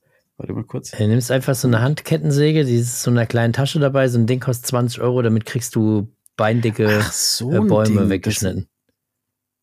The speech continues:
Speaker 1: so, so zum, mit so zwei,
Speaker 2: Ja.
Speaker 1: also hier so, so
Speaker 2: Ja, zwei
Speaker 1: seilmäßig.
Speaker 2: Schlaufen.
Speaker 1: Ah,
Speaker 2: ist einfach
Speaker 1: okay.
Speaker 2: eine,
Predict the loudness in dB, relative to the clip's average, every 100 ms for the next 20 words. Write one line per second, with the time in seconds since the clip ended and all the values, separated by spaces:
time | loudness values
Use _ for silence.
0 | _ _ _ _ -4 0 0 0 -2 -2
1 | 0 0 2 0 -2 -4 -2 0 2 2
2 | 0 -2 -2 -2 0 0 0 -2 -4 0
3 | 0 2 0 2 2 4 2 2 0 -8
4 | -8 -12 -6 -2 0 0 0 2 0